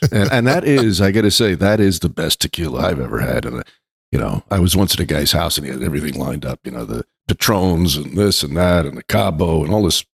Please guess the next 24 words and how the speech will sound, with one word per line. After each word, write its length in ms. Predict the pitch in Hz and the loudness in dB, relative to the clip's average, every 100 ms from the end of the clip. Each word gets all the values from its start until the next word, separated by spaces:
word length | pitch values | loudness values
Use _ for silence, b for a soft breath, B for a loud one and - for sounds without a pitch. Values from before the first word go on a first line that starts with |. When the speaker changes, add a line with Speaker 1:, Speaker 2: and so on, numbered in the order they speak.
| - | -2
Speaker 2:
high-end 340 | 92 76 71 | 0 0 -2
shit. 300 | - 78 78 - | -4 -4 -6 -10
And 180 | 58 - _ _ _ _ - | -14 -16 _ _ _ _ -4
I 120 | 90 | -2
thought, 220 | 85 76 | -2 -2
hands 280 | 82 82 73 | -2 -2 -2
down, 320 | - 76 65 - _ _ _ | -2 -2 -4 -10 _ _ _
Sammy's 340 | - 90 73 67 | 0 0 0 -4
was 120 | 64 | -6
the 80 | - | -6
best. 340 | - 50 - _ _ - | -4 -4 -6 _ _ -6
Speaker 1:
Yeah, 100 | 196 | -2
and 160 | 156 143 | 2 4
not 220 | 135 180 | 4 2
the 80 | 175 | 0
most 260 | 151 147 - | 2 2 0
expensive, 640 | 127 - 190 - 90 69 | -2 -2 0 0 0 0
so 120 | - | 2
that 180 | 110 120 | 2 2
was 180 | 117 113 | 2 2
also 340 | 120 135 - | 2 2 2
Speaker 2:
No, 240 | 180 185 80 | 2 0 -4
Speaker 1:
the 100 | - _ _ _ - | -8 _ _ _ -4
Speaker 2:
no, 320 | 127 92 - | 0 0 -4